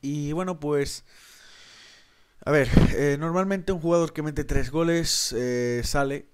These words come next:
<laughs> de cabeza, pero, eh, el caso es que es Messi, el caso es que es un I F de noventa y seis que ya nada más que le dejaría un hueco, digamos, para el TOTS, que en teoría va a ser noventa y siete.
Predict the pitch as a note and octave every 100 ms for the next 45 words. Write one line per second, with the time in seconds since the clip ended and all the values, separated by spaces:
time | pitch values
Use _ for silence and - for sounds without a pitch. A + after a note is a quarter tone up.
0 | _ - - - C3+ B2 B2 A#2+ A2+ A#2+
1 | G#2 G2 - A#2 A#2+ A#2+ A2+ C3 C#3+ C#3
2 | - E3+ F3+ D3+ C3+ D3+ - A#2+ A2+ C#3
3 | F3+ E3+ E3+ E3 D#3 D#3+ D#3 D3+ C#3+ C#3
4 | C#3+ B2+ E3 E3 - C3 D3 D#3 - D3+
5 | C#3 B2+ C#3 D3 C#3 C3+ D3+ D3+ C#3+ -
6 | _ - B2+ C3+ D3 - C3+ B2 A2+ G2+
7 | D3+ D3 - - A#2 A2+ G#2+ - A2+ A#2
8 | C3 A#2+ B2+ A#2+ A2+ G#2+ A2 - D#3 C3+